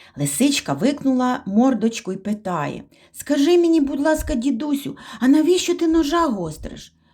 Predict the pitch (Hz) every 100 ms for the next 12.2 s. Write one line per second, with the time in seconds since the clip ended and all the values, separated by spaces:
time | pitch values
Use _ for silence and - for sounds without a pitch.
0 | _ _ - 165 147 - 214 269 - 294
1 | - 196 156 151 151 165 139 117 - -
2 | 185 277 285 269 220 208 196 - 180 151
3 | - 95 - - - - 170 220 240 370
4 | 381 370 262 247 240 - - _ _ _
5 | - 240 240 233 240 214 233 233 233 -
6 | _ _ _ _ _ _ 254 226 202 269
7 | 240 277 277 302 294 226 240 226 214 208
8 | 220 247 - 214 - - 226 175 - _
9 | _ - _ - 285 285 226 269 277 254
10 | 247 240 - - 208 165 - _ 294 -
11 | - 254 160 214 262 220 190 180 160 -
12 | 123 -